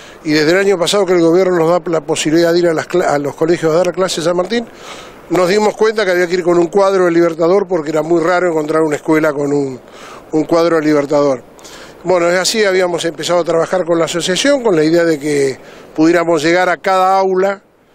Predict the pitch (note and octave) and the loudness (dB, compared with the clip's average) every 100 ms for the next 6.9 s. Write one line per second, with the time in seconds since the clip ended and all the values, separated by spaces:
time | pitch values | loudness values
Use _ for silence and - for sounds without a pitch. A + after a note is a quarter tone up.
0 | _ _ - D3 D3+ D3+ D3+ E3 E3+ F#3 | _ _ -14 -10 -10 -8 -6 -6 -2 0
1 | F3+ E3 D#3+ E3 E3+ A#3 D4+ D#4+ G#3 - | 2 0 2 0 0 0 0 -2 -4 -6
2 | D#3+ D3+ F3 F#3 D#3 D#3 C#3+ D3+ D3+ F3 | -6 -4 -2 0 0 -2 -2 -4 -2 0
3 | E3+ D3+ D3 C#3+ F#3 E3+ D3 - - - | 2 2 0 0 2 2 0 -8 -20 -20
4 | - - D3 D3 - F3 D#3+ D#3 F3 - | -20 -6 0 0 0 -2 0 -2 -2 0
5 | F#3 G#3+ D#4+ C4 F3 D3+ C#3+ C#3+ - E3+ | -2 0 0 0 0 -4 -2 -4 -2 0
6 | D#3+ D#3+ F3+ E3+ D#3 D3 C#3+ D3 C3+ | 0 0 2 2 0 0 0 0 -2